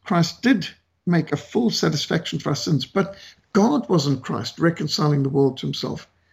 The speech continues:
God was the initiator. It was because he so loved the world that he gave his only begotten Son. And while, yes, Christ's death does reveal his infinite love for his people and awaken in us a reciprocal love, but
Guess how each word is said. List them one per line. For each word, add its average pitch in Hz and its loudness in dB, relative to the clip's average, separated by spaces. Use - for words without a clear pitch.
God 202 4
was 185 2
the 160 0
initiator. 165 2
It - -6
was 170 2
because 170 2
he 196 0
so 185 2
loved 170 2
the 156 0
world 185 2
that 143 -2
he 147 -2
gave 151 2
his 151 -6
only 139 0
begotten - -8
Son. - -6
And 190 4
while, 170 4
yes, 220 2
Christ's - -4
death 185 2
does 214 -2
reveal 160 0
his 147 -4
infinite 190 2
love 160 2
for 156 -2
his 139 -2
people - -2
and 180 6
awaken 170 4
in 160 0
us 160 -4
a 160 -2
reciprocal 151 -4
love, 147 -4
but 185 -4